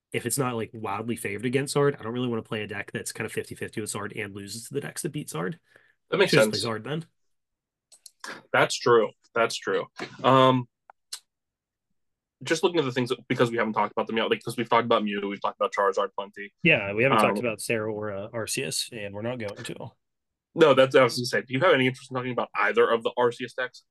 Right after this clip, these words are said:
Speaker 2: I don't.
Speaker 1: No.
Speaker 2: Um, I will say that the, I, I allu-, I alluded to it earlier, and I already sent it to you, and you made fun of me, rightfully so, because every time I bring him up, it does sound like I'm obsessed with him. Um, but the deck that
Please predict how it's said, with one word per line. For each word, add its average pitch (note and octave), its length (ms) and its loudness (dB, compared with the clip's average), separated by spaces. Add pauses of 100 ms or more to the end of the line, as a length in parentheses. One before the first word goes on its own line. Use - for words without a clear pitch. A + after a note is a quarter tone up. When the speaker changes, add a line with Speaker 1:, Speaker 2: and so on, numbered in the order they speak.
Speaker 2:
I C3+ 320 0
don't. - 140 -14 (800)
Speaker 1:
No. F#2+ 140 -10 (840)
Speaker 2:
Um, A2+ 440 2 (320)
I B2+ 60 2
will B2 140 8
say F3+ 120 4
that C#3+ 140 4
the, C3+ 180 2
I, B2+ 220 0
I C3 40 6
allu-, C3+ 260 0
I B2+ 60 4
alluded C3 400 -2
to A#2 120 -2
it - 100 -2
earlier, A2 540 2
and G#2+ 180 -4 (280)
I - 60 -4 (100)
already - 160 6
sent - 220 0
it - 100 -12
to - 80 -6
you, A2+ 160 0
and A2 180 -2
you A2+ 100 2
made B2 180 6
fun G#2+ 140 2
of G#2+ 60 -2
me, A2 120 -8 (100)
rightfully F3+ 360 4
so, G#2 300 -2
because - 180 -2
every C3 160 4
time C3 140 2
I A#2+ 60 2
bring A2 260 -4
him G#2+ 80 -8
up, G2+ 160 -8 (320)
it B2+ 120 2
does A#2+ 180 6
sound A2+ 220 2
like G#2 120 2
I'm G#2 80 2
obsessed G#2 400 -2
with G#2 140 -8
him. G#2+ 160 -6 (420)
Um, G#2 340 4
but A2+ 180 4 (360)
the B2+ 200 2
deck D3 320 4
that C#3+ 160 4